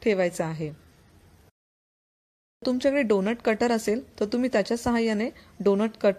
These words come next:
करा. मी इथे या पद्धतीने एक ग्लास वापरत आहे. ग्लासच्या सहाय्याने मी अशा पद्धतीने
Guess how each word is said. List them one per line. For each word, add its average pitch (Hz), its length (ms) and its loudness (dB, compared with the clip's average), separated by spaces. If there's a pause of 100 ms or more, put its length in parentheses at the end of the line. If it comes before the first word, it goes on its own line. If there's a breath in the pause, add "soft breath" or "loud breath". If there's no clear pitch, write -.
करा. 180 240 0 (360 loud breath)
मी 233 180 0
इथे 233 440 -4
या 202 160 0
पद्धतीने 214 580 -2 (360 loud breath)
एक 220 160 0
ग्लास 190 600 -2
वापरत 196 380 0
आहे. 202 260 -2 (440 loud breath)
ग्लासच्या 196 380 0
सहाय्याने 233 540 0 (360 loud breath)
मी 220 220 2
अशा 214 220 0
पद्धतीने 226 520 -2